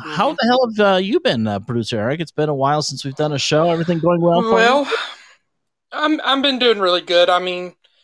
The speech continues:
Speaker 2: I know, like, the Old Man's Podcast with Dina, Joe, and Eric and the John Gill program had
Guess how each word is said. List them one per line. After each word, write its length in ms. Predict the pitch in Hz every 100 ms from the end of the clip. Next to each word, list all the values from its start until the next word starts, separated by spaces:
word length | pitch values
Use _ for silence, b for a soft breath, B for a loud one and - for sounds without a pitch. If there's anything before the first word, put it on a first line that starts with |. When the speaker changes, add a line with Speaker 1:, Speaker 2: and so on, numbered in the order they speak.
| _
Speaker 2:
I 100 | 202
know, 160 | 208 202
like, 200 | 202 190
the 100 | 190
Old 160 | 185 180
Man's 260 | 180 180
Podcast 560 | - - 170 - 170 -
with 60 |
Dina, 180 | 175 170
Joe, 220 | 165 165
and 80 | 160
Eric 240 | 160 160 180
and 100 | 156
the 60 |
John 220 | 170 156
Gill 200 | 151 160
program 560 | 156 - 151 151 151 151 -
had 380 | 165 147 147